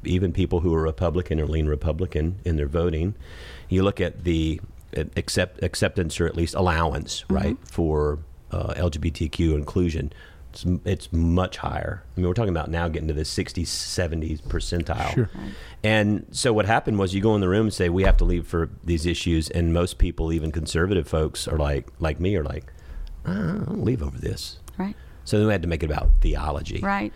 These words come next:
Speaker 2: or
Speaker 1: So now you're not Orthodox. I'm not Orthodox.
Speaker 2: Right.
Speaker 1: I'm not evangelical. I don't have a high view of Scripture.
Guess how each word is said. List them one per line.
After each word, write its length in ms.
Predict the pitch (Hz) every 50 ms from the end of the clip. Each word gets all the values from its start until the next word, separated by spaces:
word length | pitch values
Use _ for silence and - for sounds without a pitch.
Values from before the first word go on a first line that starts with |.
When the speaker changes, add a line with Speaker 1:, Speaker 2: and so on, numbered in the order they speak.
| -
Speaker 2:
or 140 | 160 165 160
Speaker 1:
So 140 | 165 170 92
now 260 | 95 107 123 151 135
you're 200 | 107 98 113 127
not 180 | 135 104 85 69
Orthodox. 520 | 87 95 101 - 78 69 71 - - -
I'm 140 | 85 95 101
not 180 | 92 82 -
Orthodox. 640 | - 85 87 82 - 87 - 60 50 - - - -
Speaker 2:
Right. 40 | -
Speaker 1:
I'm 60 | 98
not 140 | 110 107 92
evangelical. 760 | 90 82 80 76 71 76 80 78 80 78 76 - - 58 - -
I 180 | - 85 90 95
don't 140 | 101 80
have 100 | 98 92
a 40 | 78
high 240 | 73 - 90 80 73
view 180 | 71 78 71 73
of 80 | 69
Scripture. 560 | - - - 80 71 - - - - - -